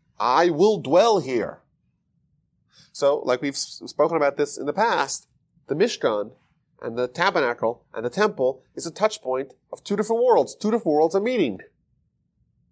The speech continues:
And yes, there's the physical component of it, but the physical component is being uplifted and becoming spiritual as well.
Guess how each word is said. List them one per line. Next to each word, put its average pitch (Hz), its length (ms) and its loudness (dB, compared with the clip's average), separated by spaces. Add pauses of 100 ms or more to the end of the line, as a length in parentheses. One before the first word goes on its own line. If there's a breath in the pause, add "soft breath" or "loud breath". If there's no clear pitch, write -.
(640)
And 156 160 0
yes, 214 580 2 (260)
there's 156 520 0 (160)
the 135 80 -2
physical 214 480 0
component 131 420 -4
of 113 140 -4
it, 139 340 0 (460)
but 165 140 0
the 156 40 -8
physical 196 560 2
component 147 440 -2
is 151 160 -4
being 165 200 0
uplifted 170 560 2
and 175 120 0
becoming 156 300 0
spiritual 269 440 0
as 135 100 -2
well. - 320 -4